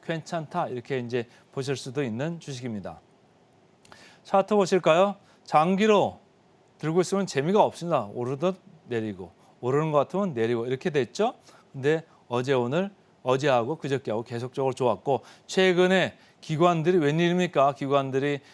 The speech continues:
계속적으로 매수를 선도하고 있다. 이게 보이시죠? 그러니까 기관들이 많이 샀기 때문에 급하게 뭐 팔자 물량이 나올 것 같지는 않습니다.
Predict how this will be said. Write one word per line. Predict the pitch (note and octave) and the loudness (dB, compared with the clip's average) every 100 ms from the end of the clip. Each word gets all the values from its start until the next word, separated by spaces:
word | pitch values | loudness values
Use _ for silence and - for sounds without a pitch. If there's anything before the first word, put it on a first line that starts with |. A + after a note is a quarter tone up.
| _ | _
계속적으로 | - B2+ B2+ D#3 C3+ C3+ C3 C3+ | -4 0 0 -2 -2 0 0 0
매수를 | A#2 B2 B2 C3+ D#3+ F3 - _ | 0 0 -2 -2 -2 -2 -8 _
선도하고 | - E3 D3+ D3 C#3 C#3+ C#3 | -4 -2 -2 -2 0 2 0
있다. | A#2 - A2 - _ - | -2 0 -2 -2 _ -6
이게 | B2+ C#3 B2+ - | -2 -2 -4 -12
보이시죠? | - D3 C3 C3 E3 F#3+ | -4 -4 -4 -4 -2 -4
그러니까 | A2+ A2 A#2+ - - | -6 -10 -10 -14 -14
기관들이 | C3 D3 E3 F#3+ | -4 -2 -2 -2
많이 | B2+ B2+ | -4 -6
샀기 | C#3 D#3 | -6 -10
때문에 | C#3+ B2 B2+ D#3 | -10 -10 -10 -12
급하게 | C3 C#3+ C#3 E3 E3 - _ | -12 -8 -6 -6 -10 -20 _
뭐 | A#2 A#2+ | -6 -4
팔자 | - E3+ E3 | -2 -4 -2
물량이 | C#3+ B2+ C3 | -2 -2 -4
나올 | A#2+ G#2+ | -4 -6
것 | G#2+ | -6
같지는 | A2+ A2 D#3 | -8 -8 -6
않습니다. | D3 G#2 - A2 F#2 E2+ | -6 -6 -10 -12 -12 -14